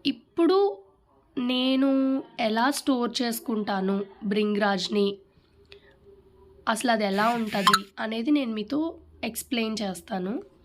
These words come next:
ఫస్ట్ అయితే మా డాడీ తీసుకొని వచ్చారు. నేను already ప్రిపేర్ చేసుకున్న పౌడర్, ఆ స్టెమ్స్ అవన్నీ అయిపోయినాయి. మొన్న వీడియో చూసుంటే మీరు ఆయిల్ ప్రిపరేషన్లో నేను భృంగిరాజ్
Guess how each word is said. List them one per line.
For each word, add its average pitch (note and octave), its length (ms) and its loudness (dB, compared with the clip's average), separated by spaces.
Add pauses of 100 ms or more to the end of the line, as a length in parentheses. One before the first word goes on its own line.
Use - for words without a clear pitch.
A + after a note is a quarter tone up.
(560)
ఫస్ట్ A#3 300 -2
అయితే B3+ 240 -4
మా B3 120 -4
డాడీ G#3 300 -4 (220)
తీసుకొని A3+ 440 -4
వచ్చారు. G#3 400 -4 (1800)
నేను A#3 200 0 (100)
already A3+ 400 -2
ప్రిపేర్ A#3 400 -4
చేసుకున్న A3+ 420 -4 (100)
పౌడర్, G#3 420 -2 (120)
ఆ - 100 -2
స్టెమ్స్ G#3 440 -4
అవన్నీ G3+ 360 -2
అయిపోయినాయి. G3 540 -2 (220)
మొన్న G#3 300 -2 (800)
వీడియో A3 280 0 (100)
చూసుంటే A3 540 -4 (320)
మీరు A3 240 0 (320)
ఆయిల్ A3 260 0
ప్రిపరేషన్లో A3+ 640 -2
నేను A#3+ 200 -2
భృంగిరాజ్ G#3+ 460 -2